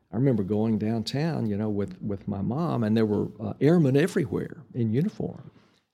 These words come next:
And so that was a huge economic problem for us. But my point is that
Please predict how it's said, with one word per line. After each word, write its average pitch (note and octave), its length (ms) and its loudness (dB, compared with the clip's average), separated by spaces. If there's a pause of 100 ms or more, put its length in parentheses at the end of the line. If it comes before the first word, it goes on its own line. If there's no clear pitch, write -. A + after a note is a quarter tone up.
And G2+ 120 -2
so B2+ 180 4
that C#3 180 0
was A2+ 180 -2
a G#2 60 2
huge A#2+ 560 0 (400)
economic G#2+ 500 0 (200)
problem G2+ 540 0
for - 280 -4
us. - 140 -8 (440)
But - 460 0
my A2 160 2
point G3+ 380 4
is G#2+ 360 2
that A2 240 0